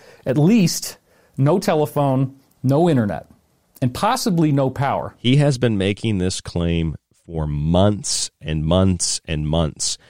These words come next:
Speaker 2: The last video presentation he did, one of the last ones that we covered, he said there was gonna be a massive blackout of, like, the whole world. Never happened. But little tiny blackouts, which happen every day in countries all over the world,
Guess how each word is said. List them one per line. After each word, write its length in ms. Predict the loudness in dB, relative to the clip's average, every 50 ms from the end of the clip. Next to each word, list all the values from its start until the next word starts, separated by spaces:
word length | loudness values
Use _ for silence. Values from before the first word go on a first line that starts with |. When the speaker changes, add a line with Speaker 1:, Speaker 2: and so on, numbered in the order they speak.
| _ _ _ _ _
Speaker 2:
The 80 | -4 -2
last 400 | 0 2 2 2 0 -2 -2 -4
video 400 | -2 -2 0 2 2 4 2 2
presentation 800 | 0 -2 -2 -2 0 -2 -2 0 0 0 0 0 0 0 0 0
he 120 | 0 0
did, 200 | 0 0 0 0
one 160 | 0 0 0
of 80 | 0 2
the 80 | 2 2
last 340 | 2 2 2 0 0 0
ones 200 | 0 0 0 0
that 100 | -2 -2
we 140 | 0 0 0
covered, 460 | 0 2 0 2 2 2 0 -2 -2 -6 -12 _ _ _ _ _ _ _
he 140 | _ -4 -4
said 200 | 0 0 0 2
there 80 | 2 2
was 140 | 2 2
gonna 140 | 2 0 0
be 140 | 2 2 0
a 60 | 2
massive 600 | 2 2 2 0 0 -2 -2 -2 -2 -4 -4 -2
blackout 580 | 0 0 2 2 0 0 -2 -2 -2 -2 -6 -6
of, 200 | -6 -6 -4 -2
like, 220 | -2 -2 -2 -2
the 100 | -2 -4
whole 240 | 0 2 0 0 2
world. 440 | 2 2 2 2 0 -2 -4 -12 -20 _ _ _ _ _ _ _ _ _ _ _ _ _ _ _ _ _
Never 280 | -10 -6 -4 -2 -2 0
happened. 420 | 0 0 -2 -2 -4 -8 -12 -14 _ _ _ _ _ _
But 100 | -4 0
little 180 | 2 2 2 0
tiny 360 | -2 -4 -4 -2 0 0 -2
blackouts, 600 | -2 -2 -2 -4 -4 -4 -4 -6 -6 -6 -6 -6
which 120 | -8 -6 -4
happen 280 | -4 -4 -2 -2 -2 -4
every 240 | -4 -4 -4 -4
day 360 | -2 -2 0 2 2 0 0 -2
in 200 | -4 -6 -6 -4
countries 420 | -2 -2 -2 -2 -2 -4 -4 -2
all 140 | -2 -2 -2
over 140 | -2 -2 -4
the 80 | -6 -6
world, 400 | -6 -4 -4 -4 -4 -6 -6 -10